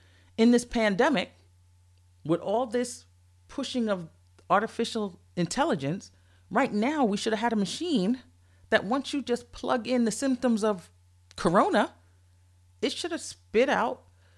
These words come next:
knowing all the information of all the drugs that we have and the combination of how drugs work when they, when they interface with humans of this size, of this mag-, of this, you know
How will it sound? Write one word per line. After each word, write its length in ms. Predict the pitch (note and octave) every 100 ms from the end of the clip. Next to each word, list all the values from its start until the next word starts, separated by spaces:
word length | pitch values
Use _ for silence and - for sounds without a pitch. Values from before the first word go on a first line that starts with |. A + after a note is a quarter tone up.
| _ -
knowing 560 | C#3 D3 F3+ C4 C#4 - -
all 200 | G3 G#3
the 140 | G3+
information 600 | G#3 G#3 G#3 G#3 G#3+ G3
of 120 | E3 -
all 180 | F3+ G3+
the 140 | F#3
drugs 320 | D3+ F#3+ G3+
that 120 | F3+ D#3
we 140 | F3+
have 360 | F#3+ C4 A#3 F#3
and 120 | D#3+
the 60 |
combination 640 | - A#3+ A3 G#3+ A#3+ A#3+ F#3+
of 80 | E3+
how 200 | A3 F#3+
drugs 400 | D#3+ G3 F#3 E3
work 280 | G3 A#3+ -
when 200 | F#3 F3
they, 220 | E3+ E3+ _ _
when 180 | F3 F#3
they 180 | E3+ E3 -
interface 800 | A3+ - G3+ - - A#3 G#3 E3+
with 180 | E3+ E3+ _ _
humans 520 | - A#3+ C4 A3 F#3 -
of 280 | E3+ C3+
this 200 | F3 A3 -
size, 460 | A3 F#3+ F3+ E3+ D#3
of 260 | D3 B2 - - - -
this 320 | B2 A3 G#3+
mag-, 340 | D#3+ F#3 F#3 F3+
of 300 | F3 E3 B2+
this, 340 | F3+ G3 - -
you 140 | F#3+
know 240 | A#3+ D3